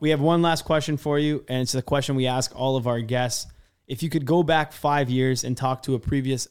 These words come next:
version of yourself, uh, what advice would you give?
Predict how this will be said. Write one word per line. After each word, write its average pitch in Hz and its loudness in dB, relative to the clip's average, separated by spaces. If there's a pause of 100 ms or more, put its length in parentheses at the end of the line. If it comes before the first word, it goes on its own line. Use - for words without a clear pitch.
version 123 -2
of 113 -2
yourself, 147 0 (180)
uh, 123 -2
what 143 2
advice 123 0
would 113 -4
you 110 -4
give? 95 -12